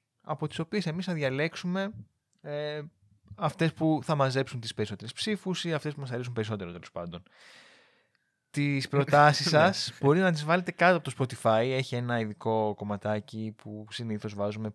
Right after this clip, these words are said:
Speaker 1: polls, ερωτήσεις και διάφορα τέτοια. Θα το δείτε λογικά στο επεισόδιο, οπότε να περάσετε να αφήσετε τις προτάσεις σας.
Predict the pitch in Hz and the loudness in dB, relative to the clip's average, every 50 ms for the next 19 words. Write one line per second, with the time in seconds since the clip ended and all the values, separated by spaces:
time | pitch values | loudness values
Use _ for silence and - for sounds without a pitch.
0 | - - 95 98 98 98 101 - - 101 98 95 - 98 101 95 - 104 95 101 | -6 -4 -4 -2 -2 -4 -6 -6 -8 -8 -8 -8 -8 -10 -10 -10 -10 -10 -8 -8
1 | 98 95 95 95 95 110 127 135 - - 190 190 - 175 160 - 139 127 139 143 | -8 -8 -8 -10 -12 -10 -12 -10 -6 -6 -6 -4 -4 -4 -4 -4 -4 -4 -4 -4
2 | 131 123 107 107 107 107 101 - 113 107 101 101 98 95 92 98 101 - - 101 | -4 -4 -4 -6 -6 -6 -4 -2 0 0 0 0 -2 -4 -6 -12 -16 -14 -14 -14
3 | - - - 143 165 180 202 202 214 226 240 _ - - - _ _ _ _ _ | -12 -8 -6 -6 -6 -4 -4 -4 -4 -4 -6 _ -18 -20 -20 _ _ _ _ _
4 | - 185 170 - 185 185 - - 180 180 - 214 175 160 135 - 131 131 143 147 | -8 -8 -4 -4 -4 -4 -4 -2 -2 -2 -2 -4 -6 -6 -4 -2 0 0 0 0
5 | 143 143 127 117 131 127 131 131 123 - - 110 107 107 98 90 87 - 92 90 | -2 -6 -8 -6 -4 -4 -6 -6 -8 -10 -10 -8 -4 -4 -4 -4 -4 -8 -12 -14
6 | - | -16